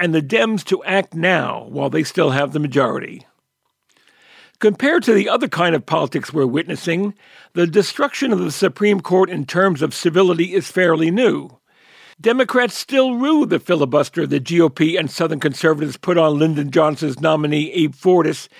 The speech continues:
in nineteen sixty-eight, and Republicans remain furious at the tactics Democrats and the left used against Robert Bork in nineteen eighty-seven. But for the most part, those were exceptions.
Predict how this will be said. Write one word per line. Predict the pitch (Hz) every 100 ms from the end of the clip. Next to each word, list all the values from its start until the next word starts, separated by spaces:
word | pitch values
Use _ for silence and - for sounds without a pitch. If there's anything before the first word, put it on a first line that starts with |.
| -
in | - 151
nineteen | 151 151 170 147
sixty-eight, | - 180 - 156 190 190 - - - - -
and | - 185
Republicans | 202 196 240 247 240 226 196
remain | 226 226 233
furious | 190 233 330 285 - 233
at | 151
the | - -
tactics | 202 208 - 190 -
Democrats | 202 214 202 202 208 -
and | 156
the | 147
left | 170 202 -
used | 180 185
against | 160 185 151
Robert | 165 175 175 131
Bork | 240 220 185
in | 160
nineteen | 156 156 165
eighty-seven. | 160 151 - 233 220 107 87 - _ _ _ _ _ _ -
But | 214
for | -
the | 226
most | 220 262 -
part, | 247 247 226
those | 220 254 196
were | 220
exceptions. | 214 - 254 - - - - -